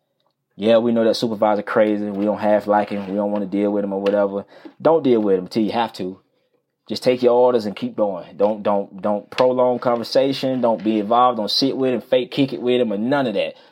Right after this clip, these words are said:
Because you know you don't care for him and that's fine. You love him because that's what God tell you to do. But just practice patience with him. And they're gonna do the same for you. Or hopefully they do the same for you. So be the change you wanna see.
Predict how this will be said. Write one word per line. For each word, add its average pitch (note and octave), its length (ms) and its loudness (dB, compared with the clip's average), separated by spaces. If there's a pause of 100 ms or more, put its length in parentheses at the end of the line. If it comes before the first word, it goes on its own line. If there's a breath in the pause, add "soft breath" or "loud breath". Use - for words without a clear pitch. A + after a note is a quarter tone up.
Because G2+ 240 -8
you D3+ 80 0
know C#3 140 4
you A#2+ 100 2
don't A#2 180 0
care A2+ 160 2
for G#2 260 -4
him G#2+ 60 -2
and G2+ 100 -2
that's A#2+ 160 -2
fine. G#2+ 380 -4 (240 soft breath)
You C3 140 4
love B2+ 260 4
him G#2 100 -8
because G#2+ 220 0
that's A2 160 -4
what A#2 100 0
God A2+ 260 2
tell B2 140 2
you A#2+ 180 0
to F#2+ 80 -6
do. F#2+ 220 -10 (300 soft breath)
But A#2+ 300 2
just B2 200 -4
practice B2 260 -2
patience C3 380 -2
with F#2+ 200 -10
him. - 100 -20 (960)
And A2+ 160 2
they're B2 120 4
gonna C3 120 0
do B2+ 120 -2
the A#2 80 -2
same B2 260 -4
for - 80 -4
you. A2+ 380 -2
Or F#2 100 0
hopefully C3 340 0
they A#2 100 4
do B2 140 -2
the A2+ 80 -4
same A2 280 -4
for F#2+ 100 -10
you. G2 300 -6 (360)
So - 140 -2
be C3 140 4
the C#3+ 80 2
change B2+ 340 0
you A#2 60 -2
wanna G#2+ 180 0
see. G2+ 320 -2